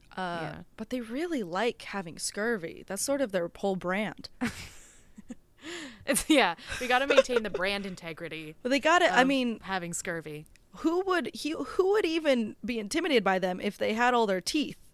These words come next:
Speaker 1: and skin intact, you know?
Speaker 2: Mm,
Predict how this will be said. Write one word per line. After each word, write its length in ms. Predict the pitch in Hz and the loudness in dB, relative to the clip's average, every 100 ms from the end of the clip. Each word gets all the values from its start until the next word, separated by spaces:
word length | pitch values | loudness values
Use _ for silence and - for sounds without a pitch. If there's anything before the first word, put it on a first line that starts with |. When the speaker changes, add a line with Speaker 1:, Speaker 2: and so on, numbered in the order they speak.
| _ | _
Speaker 1:
and 260 | 214 190 175 | -4 -4 -4
skin 520 | - - 285 175 156 - | -6 0 0 0 -6 -14
intact, 520 | 175 - - - - | -10 -10 -10 -16 -10
you 80 | 185 | -4
know? 220 | 214 311 - - - _ _ - _ _ _ _ - | -4 -4 -10 -20 -20 _ _ -20 _ _ _ _ -14
Speaker 2:
Mm, 340 | 170 160 147 | -12 -12 -14